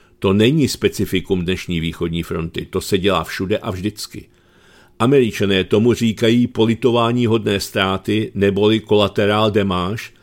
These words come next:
ale v praxi jim vůbec nevadilo, že těchto vedlejších škod vyrobili v Iráku a Afghánistánu nějaký ten milionek. Za první světové války zase vojáci vždycky čistili zákopy, což v praxi znamenalo,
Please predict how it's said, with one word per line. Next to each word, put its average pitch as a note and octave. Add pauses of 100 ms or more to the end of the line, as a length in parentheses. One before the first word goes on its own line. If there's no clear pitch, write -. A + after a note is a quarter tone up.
(220)
ale G2
v -
praxi -
jim F#2
vůbec A2+
nevadilo, G2 (280)
že -
těchto A2+
vedlejších A2
škod G#2
vyrobili G2+
v G#2
Iráku G#2
a -
Afghánistánu G2+
nějaký F#2+
ten G2
milionek. G2 (800)
Za F#2+
první C3
světové C#3+
války D3+
zase B2
vojáci B2
vždycky B2
čistili C3
zákopy, G#2+
což C3
v -
praxi A#2+
znamenalo, G2